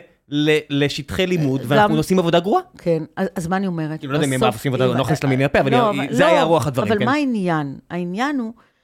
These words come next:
Speaker 2: בסוף תאמין במה שאתה רוצה. אחד, אל תערב בין דת ומדינה באופן כל כך קיצוני. בסוף מוסדות המדינה צריכות, צריכים להיות מוסדות מדינה. אה, מה הסיפור בבג"ץ? בואו נעשה אותו יותר יהודי.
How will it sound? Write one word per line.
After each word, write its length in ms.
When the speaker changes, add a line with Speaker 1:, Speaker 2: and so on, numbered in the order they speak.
Speaker 2:
בסוף 340
תאמין 380
במה 140
שאתה 220
רוצה. 260
אחד, 280
אל 80
תערב 600
בין 140
דת 220
ומדינה 440
באופן 400
כל 180
כך 160
קיצוני. 500
בסוף 460
מוסדות 340
המדינה 240
צריכות, 280
צריכים 200
להיות 260
מוסדות 340
מדינה. 500
אה, 40
מה 260
הסיפור 400
בבג"ץ? 300
בואו 120
נעשה 360
אותו 240
יותר 320
יהודי. 600